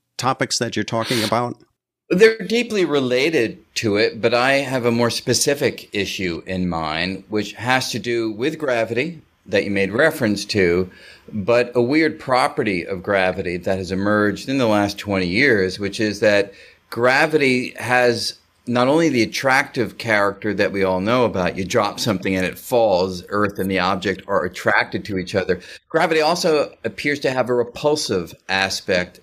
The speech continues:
Speaker 2: as well. When we look at the distant galaxies, they're not only rushing away from us, which we've known since nineteen twenty-nine, the universe is expanding,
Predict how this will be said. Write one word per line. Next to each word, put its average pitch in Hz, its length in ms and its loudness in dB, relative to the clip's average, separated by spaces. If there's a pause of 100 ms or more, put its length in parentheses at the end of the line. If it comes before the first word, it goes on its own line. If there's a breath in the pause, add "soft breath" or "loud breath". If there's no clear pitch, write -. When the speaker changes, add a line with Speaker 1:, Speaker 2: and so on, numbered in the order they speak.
Speaker 2:
as 92 200 -2
well. 98 500 0 (320 soft breath)
When 107 160 0
we 117 60 4
look 131 240 0
at 110 100 -4
the 120 80 2
distant 117 400 0
galaxies, 120 920 0 (340 loud breath)
they're 110 100 2
not 139 240 4
only 139 440 2
rushing 120 580 0
away 120 280 2
from 127 240 0
us, 95 300 -2
which 98 180 -10
we've 95 140 -4
known 110 300 2
since 101 260 -6
nineteen 104 400 -2
twenty-nine, 98 680 0
the 92 60 0
universe 98 460 -2
is 107 200 0
expanding, 92 840 0